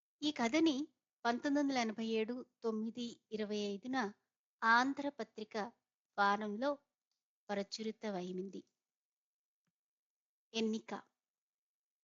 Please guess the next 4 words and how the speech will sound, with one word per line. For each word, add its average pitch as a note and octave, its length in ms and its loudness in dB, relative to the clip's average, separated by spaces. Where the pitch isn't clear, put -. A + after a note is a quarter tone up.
పెళ్లి F4 340 10
చూపుల E4 240 4
నాడు C#4 480 2
గోపాలం B3 580 2